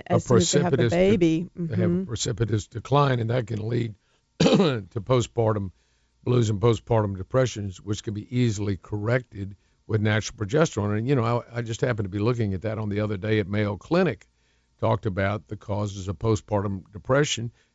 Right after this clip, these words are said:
Speaker 1: And the first thing they talked about was the hormonal decline in progesterone, which was interesting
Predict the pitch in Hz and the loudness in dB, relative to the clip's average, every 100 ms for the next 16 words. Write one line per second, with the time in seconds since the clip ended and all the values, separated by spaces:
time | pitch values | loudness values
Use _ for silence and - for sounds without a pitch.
0 | - 120 110 151 - 139 131 123 143 165 | -12 -4 2 2 4 0 0 -2 0 0
1 | - 98 107 107 113 120 104 135 127 151 | -2 -6 -6 -6 -4 -2 -2 -2 0 0
2 | 160 101 92 95 98 95 113 - 110 - | 0 -2 -6 -8 -10 -6 -6 -4 -4 -2
3 | 127 117 165 - - 87 - _ _ _ | -2 -2 -8 -10 -14 -16 -18 _ _ _
4 | _ _ _ _ 110 - 98 104 101 - | _ _ _ _ -4 -4 -2 -2 -2 -4
5 | - 90 110 | -16 -14 -14